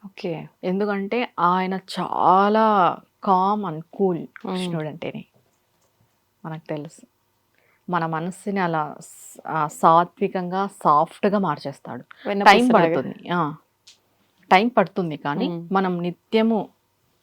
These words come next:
Speaker 2: సపరేట్గా, పిల్లలు
Speaker 1: మ్మ్.
Speaker 2: మొండిగా ఉండే తల్లులు కొంచెం వెన్నె స్వామికి నివేదన చేసి, అది కొంచెం పిల్లవాడికి పెట్టాలి.
Speaker 1: ఓకే.
Speaker 2: ఇంటిల్లిపాది కూడా తీసుకోవచ్చు.
Speaker 1: మ్మ్.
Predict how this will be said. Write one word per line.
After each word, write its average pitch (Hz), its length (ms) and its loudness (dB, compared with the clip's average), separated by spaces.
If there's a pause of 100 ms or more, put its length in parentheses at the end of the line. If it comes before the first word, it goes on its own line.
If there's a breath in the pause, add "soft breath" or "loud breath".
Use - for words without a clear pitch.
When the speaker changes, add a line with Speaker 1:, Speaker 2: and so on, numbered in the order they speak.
(220)
Speaker 2:
సపరేట్గా, 196 560 2
పిల్లలు 214 460 4
Speaker 1:
మ్మ్. 202 40 2
Speaker 2:
మొండిగా 190 400 2
ఉండే 147 320 -2 (300)
తల్లులు 165 340 2 (800)
కొంచెం 226 400 2
వెన్నె 151 360 -2 (480)
స్వామికి 175 460 -2
నివేదన 151 400 -4 (100)
చేసి, 220 300 -12 (400 soft breath)
అది 240 200 6
కొంచెం 233 380 2 (240)
పిల్లవాడికి 180 420 4
పెట్టాలి. - 380 -4 (360)
Speaker 1:
ఓకే. 165 300 -8 (180)
Speaker 2:
ఇంటిల్లిపాది 233 540 4
కూడా 226 140 2
తీసుకోవచ్చు. - 800 -8
Speaker 1:
మ్మ్. 170 300 -4